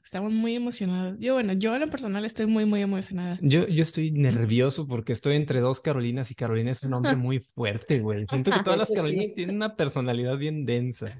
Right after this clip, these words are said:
Speaker 3: Hay
Speaker 1: Sí,
Speaker 3: una
Speaker 1: una vez me
Speaker 3: cláusula,
Speaker 1: dijiste,
Speaker 3: ¿no?
Speaker 1: ¿no?
Speaker 2: <laughs>
Speaker 1: Sí.
Speaker 2: Sí.
Speaker 3: Hay una
Speaker 1: Una vez me
Speaker 3: cláusula de
Speaker 1: dijo
Speaker 3: "No, Carolina, no",
Speaker 1: de,
Speaker 3: así.
Speaker 1: de que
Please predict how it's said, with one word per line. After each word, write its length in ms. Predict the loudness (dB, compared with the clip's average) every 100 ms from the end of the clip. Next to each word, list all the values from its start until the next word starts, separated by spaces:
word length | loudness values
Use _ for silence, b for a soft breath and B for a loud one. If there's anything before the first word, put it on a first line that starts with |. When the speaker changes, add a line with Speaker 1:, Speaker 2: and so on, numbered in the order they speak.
| -10
Speaker 3:
Hay 140 | -2 2
Speaker 1:
Sí, 40 |
Speaker 3:
una 100 | 6
Speaker 1:
una 120 | 6 6
vez 140 | 4 4 4
me 60 |
Speaker 3:
cláusula, 80 | 4
Speaker 1:
dijiste, 100 | 4
Speaker 3:
¿no? 840 | 4 4 2 -2 -2 0 2 0
Speaker 1:
¿no? 0 |
Speaker 2:
<laughs> 80 | -2
Speaker 1:
Sí. 80 | -6
Speaker 2:
Sí. 80 | 2
Speaker 3:
Hay 60 | 4
una 100 | 6
Speaker 1:
Una 20 |
vez 20 | 6
me 60 | 4
Speaker 3:
cláusula 280 | 4 4 4
de 80 | 4
Speaker 1:
dijo 140 | 4
Speaker 3:
"No, 280 | 4 4 2
Carolina, 560 | 2 4 4 4 2 2
no", 420 | 2 2 2 0
Speaker 1:
de, 60 | -2
Speaker 3:
así. 180 | 0 0
Speaker 1:
de 160 | -2
que 100 | -6